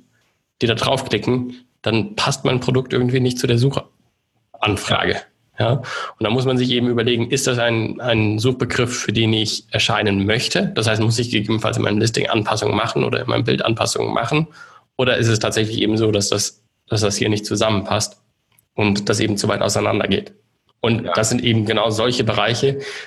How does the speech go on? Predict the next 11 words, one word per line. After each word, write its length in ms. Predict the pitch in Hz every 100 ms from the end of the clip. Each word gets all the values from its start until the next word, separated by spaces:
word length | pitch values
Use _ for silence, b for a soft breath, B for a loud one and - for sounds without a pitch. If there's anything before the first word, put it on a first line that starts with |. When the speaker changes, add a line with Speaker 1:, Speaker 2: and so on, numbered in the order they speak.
| B -
Speaker 1:
ähm, 560 | 113 107 104 101 107 107
wo 560 | 107 107 101 104 - - -
ein, 280 | 107 104 101
ein 200 | 101 98
Tool 440 | 131 131 120 85
gerade 340 | - 113 113 110
auf 140 | -
Basis 360 | 113 110 107 -
der 100 | 110
großen 460 | - 110 - 113
Datengrundlage 1080 | 113 107 123 120 120 120 117 - 113 110 110